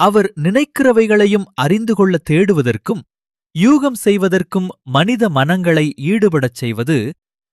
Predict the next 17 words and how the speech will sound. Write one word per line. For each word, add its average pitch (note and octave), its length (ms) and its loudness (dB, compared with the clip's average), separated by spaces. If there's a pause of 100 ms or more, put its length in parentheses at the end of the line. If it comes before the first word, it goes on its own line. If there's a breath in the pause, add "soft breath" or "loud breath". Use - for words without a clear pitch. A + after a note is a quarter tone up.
(120)
சாத்தானின் F3+ 840 0
வஞ்சகங்களில் C#3 840 0 (360)
மிகச் D#3+ 300 0
சிறந்த B3+ 460 0 (220)
ஒரு C#3+ 180 0
சாதனையாக C#3 840 -2
உள்ளது. A#2 380 -4 (840)
இப்படித்தான் G3+ 640 0 (400)
லூசிபர் G#3 680 0 (140)
பரலோகத்தில் A3 760 0 (120)
அவனுக்கிருந்த D#3+ 600 -2
இடத்தை C#3 480 -2 (120)
இழந்தான். A#2+ 580 -2 (840)
தேவனுடைய A3+ 640 0
நோக்கங்களின் F#3 760 -2
இரகசியங்கள் F3 800 0
அனைத்தும் C3 540 -2